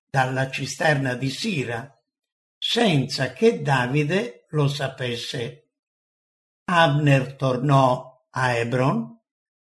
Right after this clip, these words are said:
e Joab lo prese in disparte dentro la porta, come per parlargli pacificamente.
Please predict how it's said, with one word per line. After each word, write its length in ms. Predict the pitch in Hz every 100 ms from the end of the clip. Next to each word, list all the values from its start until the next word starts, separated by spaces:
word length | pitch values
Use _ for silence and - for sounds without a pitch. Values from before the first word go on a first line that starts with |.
| _
e 260 | 185 180 -
Joab 520 | 147 131 127 135 156
lo 240 | 135 120 -
prese 360 | 143 131 117
in 140 | 117 113
disparte 1160 | 135 143 139 131 123 117 - 127 120 - _ _
dentro 460 | - 120 113 120 120
la 160 | 117
porta, 680 | 117 123 113 104 - 120 113 _ _ _ -
come 420 | 294 220 143 143
per 360 | 160 143 120 -
parlargli 1000 | 131 110 113 127 139 131 123 123 110 - _ _ _
pacificamente. 1500 | - 117 139 113 120 107 143 127 165 127 - - - -